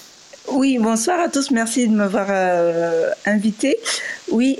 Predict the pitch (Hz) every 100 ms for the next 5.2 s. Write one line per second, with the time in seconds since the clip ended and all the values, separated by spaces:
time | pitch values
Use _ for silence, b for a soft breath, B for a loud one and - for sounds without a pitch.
0 | 247 233 285 254 220 208 208 196 190 190
1 | 185 214 214 226 - 220 220 269 240 -
2 | 269 226 208 302 - 254 214 185 185 185
3 | 180 185 185 247 233 196 175 170 175 175
4 | 170 156 156 180 - 196 180 - 220 -
5 | - 135